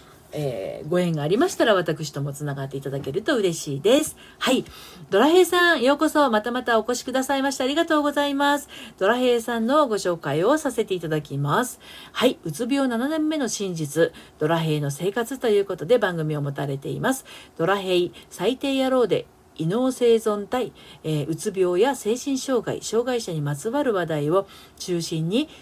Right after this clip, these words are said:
日々の生活や考え方について共に考えるチャンネルですよ。最低野郎はアニメ、てんてんてんという風になっておりまして、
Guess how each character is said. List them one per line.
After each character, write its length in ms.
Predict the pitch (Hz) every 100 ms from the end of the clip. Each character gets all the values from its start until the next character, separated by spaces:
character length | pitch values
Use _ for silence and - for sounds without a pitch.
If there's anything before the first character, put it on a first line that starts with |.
| -
日 140 | 277
々 120 | 277
の 100 | 233
生 220 | - 175 160
活 260 | 156 -
や 200 | 175 - -
考 280 | 180 262 302
え 120 | 302
方 220 | 302 277
に 100 | 208
つ 120 | 160 160
い 100 | 139
て 200 | - - - - - - -
共 240 | 160 226
に 120 | 277
考 120 | 254 240 240 240
え 120 | 233
る 100 | 302
チ 100 | -
ャ 60 | 190
ン 60 | 175
ネ 100 | 151
ル 80 |
で 100 | 143
す 160 | 151 139
よ。 180 | 214 294 - - -
最 260 | - 185 190
低 300 | 202 196 190
野 100 | 185
郎 200 | 190 170
は 120 | 151
ア 60 | 220
ニ 120 | 240
メ、 120 | 156
て 120 | 156
ん 60 | 165
て 100 | 165
ん 60 | 156
て 160 | 160
ん 80 | 156
と 80 | 135
い 100 | 143
う 60 |
風 160 | 139 139
に 80 | 139
な 120 | 147
っ 40 |
て 320 | 143 - 123 -
お 80 | 151
り 120 | 147
ま 140 | 147
し 140 | 147 -
て、 220 | 269